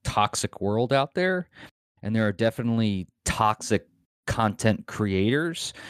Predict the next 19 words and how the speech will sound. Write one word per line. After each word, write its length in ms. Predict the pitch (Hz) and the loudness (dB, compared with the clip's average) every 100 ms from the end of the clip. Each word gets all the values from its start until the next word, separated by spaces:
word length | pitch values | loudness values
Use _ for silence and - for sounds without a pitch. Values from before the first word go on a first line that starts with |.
| - - | -14 -6
but 100 | 110 | -2
there's 180 | 120 113 | -2 0
also 260 | 151 - 160 | -2 0 0
a 20 | |
lot 180 | 143 143 | 2 0
of 80 | |
people 240 | - 139 127 | -2 -2 0
out 120 | 113 | 2
there 140 | 113 110 | 0 2
who 120 | 117 | 2
are 60 | 113 | 0
just 260 | 117 - | -2 0
looking 340 | 110 110 120 113 | 4 4 4 0
to 80 | 107 | 0
share 540 | - 104 95 95 95 92 | -4 -2 -2 0 -2 -2
what 220 | 98 95 | -2 -2
they 120 | 92 | -2
love, 600 | 85 87 92 104 117 - - _ _ _ _ _ - | -2 0 2 2 0 -6 -20 _ _ _ _ _ -4
and 880 | 98 98 95 92 90 92 90 82 | 0 2 2 2 0 -2 -4 -6